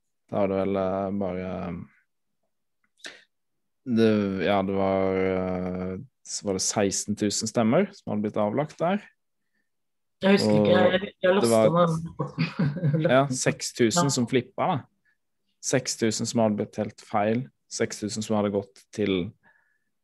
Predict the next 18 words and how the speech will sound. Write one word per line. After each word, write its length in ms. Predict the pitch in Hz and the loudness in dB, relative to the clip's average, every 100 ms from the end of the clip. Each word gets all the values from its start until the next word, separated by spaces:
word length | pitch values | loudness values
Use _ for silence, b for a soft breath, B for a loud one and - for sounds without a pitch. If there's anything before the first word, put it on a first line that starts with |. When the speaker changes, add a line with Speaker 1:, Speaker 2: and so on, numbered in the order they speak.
| - | 0
Speaker 1:
Biden, 360 | 101 95 143 - | 2 4 0 -2
men 180 | 110 104 | -4 -2
som 160 | - 82 | -2 -2
egentlig 440 | 95 95 - 95 | -2 -4 -4 -2
da 340 | 95 92 101 - _ _ _ _ _ _ _ _ 117 | 0 -2 -4 -10 _ _ _ _ _ _ _ _ -12
skulle 320 | - - 92 | -8 -6 -4
gått 320 | 95 92 - - | -4 -8 -12 -12
til 200 | - 92 | -8 -6
Trump. 300 | - 123 - - _ _ _ _ _ _ _ _ _ _ _ _ _ 107 | -2 -2 -2 -16 _ _ _ _ _ _ _ _ _ _ _ _ _ 2
Speaker 2:
Ja. 120 | 107 | 4
Speaker 1:
Og 1160 | 104 104 104 104 104 104 101 101 101 101 101 | 6 6 4 2 2 2 2 0 -2 -2 -4
det, 140 | 101 101 | -6 -6
så 120 | 104 | 0
det 80 | 101 | 4
var 140 | 95 | 4
sånn 220 | 101 98 | 2 -2
her, 160 | 85 85 | -4 -4
eh, 1040 | 82 82 80 82 101 _ _ _ - - | -6 -6 -8 -12 -20 _ _ _ -20 -20